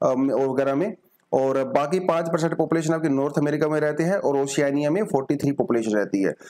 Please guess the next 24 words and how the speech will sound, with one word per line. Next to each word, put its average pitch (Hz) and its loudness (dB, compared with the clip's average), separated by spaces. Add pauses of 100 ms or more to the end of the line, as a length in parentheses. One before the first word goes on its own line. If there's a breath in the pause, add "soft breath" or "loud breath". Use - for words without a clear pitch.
(180 loud breath)
Oceania 208 0
मतलब 196 0
जहाँ 175 0
पे 175 0
न्यूजीलैंड, 147 0
Australia, 143 0
पपुआ 143 0
न्यू 143 0
Guinea, 139 0
वो, 135 -2
अ, 127 2
Hawaii, 135 0
इस 143 -2
तरह 147 2
के 135 0
आइलैंड 123 0
आते 113 0
हैं, 139 0
उसे 147 0
हम 139 0
लोग 190 -2
Oceania 123 0
कहते 95 0
हैं। 95 -2